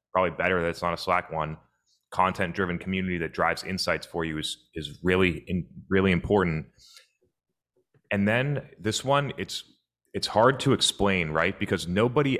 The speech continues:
when I was doing the research, nobody out there was telling me, "Hey, Chris, like, you should think about how to do attribution differently." Or, "Hey, Chris, you have, you ever think about, like, like, un-,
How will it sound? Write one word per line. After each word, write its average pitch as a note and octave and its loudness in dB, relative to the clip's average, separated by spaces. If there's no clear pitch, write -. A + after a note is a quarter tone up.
when G2 0
I G#2+ 2
was F2+ 0
doing A#2+ -4
the A2 -2
research, G2+ -2
nobody G#2+ 0
out G#2+ 0
there F#2+ 2
was F2+ -4
telling G2+ -4
me, E2+ -4
"Hey, G2 0
Chris, F#2 0
like, E2 -2
you G#2+ -2
should A2 -4
think F#2+ 0
about G2 2
how F#2+ 0
to G2 -2
do G#2 -2
attribution G#2+ -4
differently." D2+ -4
Or, G2 2
"Hey, A2+ 2
Chris, A2+ 2
you G2 2
have, G2+ 2
you G2 0
ever A2+ 2
think B2 -2
about, A2 2
like, F2+ 0
like, F2+ 0
un-, G#2 -4